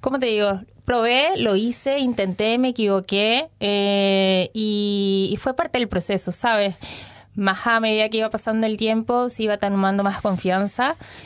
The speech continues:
eh, sí me podía, podía entender más de lo que se me, se me indicaba o podía responder,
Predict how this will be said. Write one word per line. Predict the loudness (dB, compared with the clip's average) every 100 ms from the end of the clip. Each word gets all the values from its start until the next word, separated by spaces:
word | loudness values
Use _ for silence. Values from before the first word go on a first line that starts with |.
| -4
eh, | 0 2 2 2 0
sí | -2 -2
me | -2 0
podía, | 0 2 4 4 4 2 2
podía | 0 2
entender | 0 0 0 0
más | 0 0 0
de | 0
lo | 0 0
que | -2
se | 0
me, | 0 2 2 2 2
se | 0 0
me | 0
indicaba | 0 0 2 2 2 2 0
o | 0
podía | 2 2
responder, | 0 -2 -2 0 2 2 0